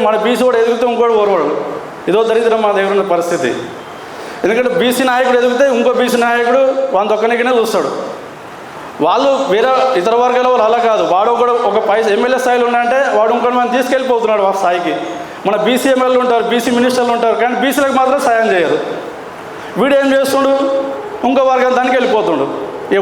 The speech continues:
ఉద్యమం ఏడ బలపడుతుంది? ఓ రెడ్డి సామాజిక వర్గం అయితే వాళ్ళ సామాజిక వర్గం ద-, దగ్గర తెచ్చుకుంటున్నాడు, వాళ్ళకి ఏదో కాంట్రాక్ట్లో ఏదో పైరవులు చేసుకునే అవకాశం ఇస్తున్నాడు, ఆర్థికంగా ఎదిగే అవకాశం వాళ్ళకి కల్పిస్తున్నాడు వాళ్ళ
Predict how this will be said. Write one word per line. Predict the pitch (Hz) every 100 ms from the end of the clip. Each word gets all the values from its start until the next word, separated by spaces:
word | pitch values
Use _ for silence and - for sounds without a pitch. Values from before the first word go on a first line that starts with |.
| 196
ఉద్యమం | 226 254 254
ఏడ | 262 247
బలపడుతుంది? | 247 254 247 240 233 233 220 - - - - - - - - -
ఓ | 180 208
రెడ్డి | 208 247
సామాజిక | 254 262 254
వర్గం | 247 247 247 247
అయితే | 254 277 214
వాళ్ళ | 202 226 226
సామాజిక | 226 247 247 247
వర్గం | 240 247
ద-, | 220 220 220
దగ్గర | 214 233
తెచ్చుకుంటున్నాడు, | 233 233 233 233 233 233
వాళ్ళకి | 220 220 220
ఏదో | 220 208
కాంట్రాక్ట్లో | 202 226 240 233 226 220 220
ఏదో | 240 247
పైరవులు | 214 226 233 226
చేసుకునే | 220 220 208
అవకాశం | 226 233 220
ఇస్తున్నాడు, | 214 226 226 196
ఆర్థికంగా | 196 240 240 220
ఎదిగే | 202 233 202
అవకాశం | 214 254 254
వాళ్ళకి | 247 247
కల్పిస్తున్నాడు | 285 - 285 269 233 165 170
వాళ్ళ | 190